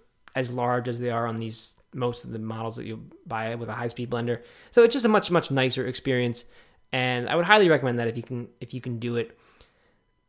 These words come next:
Uh, it, I mean, aside from the cooking topic, it's just, it's just gonna make things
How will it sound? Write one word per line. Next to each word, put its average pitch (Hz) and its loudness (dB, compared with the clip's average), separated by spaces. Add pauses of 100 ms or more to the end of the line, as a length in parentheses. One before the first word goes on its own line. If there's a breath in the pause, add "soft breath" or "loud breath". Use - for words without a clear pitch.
Uh, 110 -2
it, 170 -8
I 143 -2
mean, 147 0
aside 190 6
from 151 0
the 139 -2
cooking 139 -2
topic, 110 -6
it's 117 -10
just, - -4
it's - -8
just 143 -4
gonna 120 -4
make 104 -8 (200)
things 98 -12